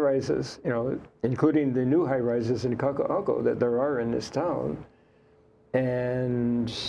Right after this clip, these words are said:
I'm thinking the, the average young person signing up for a job is easily gonna start making in the fifties, and he may ratchet up to the sixties and seventies pretty darned, uh, quickly.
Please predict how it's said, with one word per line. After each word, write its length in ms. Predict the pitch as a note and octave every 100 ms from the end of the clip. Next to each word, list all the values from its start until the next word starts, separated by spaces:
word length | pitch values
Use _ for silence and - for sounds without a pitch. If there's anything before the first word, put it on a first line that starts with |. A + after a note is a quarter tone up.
| - -
I'm 480 | C3 E3 F3 E3+ E3
thinking 1700 | - - - F3 F3+ D3 D#3 D3+ D3+ D3+ D3+ D3+ D3+ D3+ D3+ D3 C3+ - _ _ _ _ _ _ _ _ D3
the, 580 | C#3+ C#3+ D3 D3 - A#2+
the 200 | B2+ D3+
average 560 | F#3 D#3+ E3+ B2+ G2+
young 300 | C#3 D3+ D#3
person 640 | - F3 E3+ C#3+ A2+ A#2+ - -
signing 420 | - - C3+ C3+ C3+
up 120 | C3+
for 160 | C3 B2+
a 40 |
job 320 | A#2 C3+ B2
is 200 | A#2+ A#2+ -
easily 460 | E3 F#3 C#3 B2+ A#2+
gonna 220 | A#2+ A#2
start 500 | - - F3 - -
making 480 | B2 B2 A2+ B2 C3 - -
in 160 | A2
the 80 | G#2+
fifties, 680 | - E3+ - A2 - C#3 - _ _ _ _ _
and 220 | A2 A#2+
he 220 | B2+ D#3+ D3+
may 460 | C3+ C3+ C3+ C3+
ratchet 480 | B2 C3 D3 D3+ C#3
up 240 | C#3+ - -
to 80 |
the 120 | B2 C3
sixties 520 | - D3 - C3+ G#2+
and 120 | A#2+
seventies 440 | D3+ C#3+ C3 A#2
pretty 300 | - C3+ B2
darned, 380 | A#2+ A#2+ A#2 A2+
uh, 80 | A2+
quickly. 420 | - D#3+ - B2+